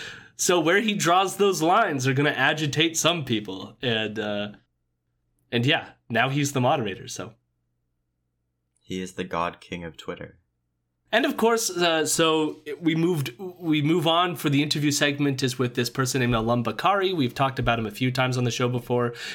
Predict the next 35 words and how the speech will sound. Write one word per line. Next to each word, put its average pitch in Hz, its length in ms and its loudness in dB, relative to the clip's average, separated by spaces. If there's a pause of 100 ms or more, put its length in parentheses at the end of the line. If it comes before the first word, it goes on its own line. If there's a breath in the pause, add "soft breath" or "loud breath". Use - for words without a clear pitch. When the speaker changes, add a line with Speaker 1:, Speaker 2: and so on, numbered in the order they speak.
Speaker 1:
He's 156 180 0
the 131 80 0
tech - 320 -2
writer 156 220 2
for 127 140 -2
Breitbart 120 480 0
News. 185 500 0 (480 loud breath)
And 143 240 4
again, 151 480 0
nothing 180 380 2
is 127 120 0
said 151 280 2
in 160 260 0
this 139 180 0
interview 147 460 0
because 120 380 -2
it's, - 280 -4
it's 127 180 -6
basically 127 640 0
like, 104 420 0 (1080 loud breath)
"Elon 247 340 2
Musk 247 320 0
is 170 120 0
gonna 190 180 2
bring 233 400 2
free 226 300 0
speech - 460 0
back 208 260 0
to 160 80 -4
Twitter. 175 440 0 (260 loud breath)
Free 254 300 2
speech 247 460 0
has 185 180 0
come 240 300 2
back, 226 420 0